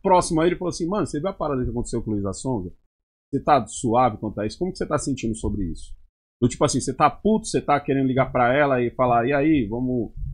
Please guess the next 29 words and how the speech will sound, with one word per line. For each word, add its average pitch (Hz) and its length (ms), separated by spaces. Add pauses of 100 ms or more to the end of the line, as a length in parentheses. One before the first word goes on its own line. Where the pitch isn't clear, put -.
pá, 185 300
ou 170 160
você 151 160
tá 143 120
querendo 147 240
falar 143 200
bem 131 260 (100)
feito? 190 400 (400)
Ou 151 80
você 143 80
tem 170 80
que 139 60
falar, 165 320
mas 196 220
aí 208 140
a 220 60
pessoa 208 280
que - 60
tá 196 100
próxima 208 460
a 147 60
ele, 123 100
pra 139 140
quem 170 140
ele, 180 220
de 139 220
certa 160 320
forma, 175 220
deve 160 360